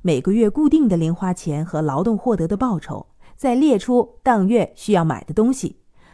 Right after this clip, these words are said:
按照必要的排在前面，想要的排在后面的顺序来列出来。这其实就是让孩子有预算的概念。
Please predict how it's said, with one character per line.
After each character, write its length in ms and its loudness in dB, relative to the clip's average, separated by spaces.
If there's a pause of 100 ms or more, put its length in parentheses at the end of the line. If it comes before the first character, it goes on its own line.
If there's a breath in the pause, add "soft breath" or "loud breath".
(120)
按 160 -2
照 120 0
必 300 2
要 240 2
的 240 -2
排 160 -6
在 140 -4
前 260 -6
面， 300 -2 (260 soft breath)
想 300 -4
要 200 0
的 140 -4
排 180 -6
在 160 -2
后 220 0
面 180 2
的 80 -4
顺 240 -4
序 240 -8 (140)
来 180 -8
列 200 0
出 160 -12
来。 180 -18 (480 soft breath)
这 140 -2
其 180 -4
实 160 -6
就 140 0
是 100 -8
让 160 -4
孩 300 -12
子 200 -8 (220 soft breath)
有 260 -8
预 220 2
算 340 -2
的 80 -12
概 220 -8
念。 220 -14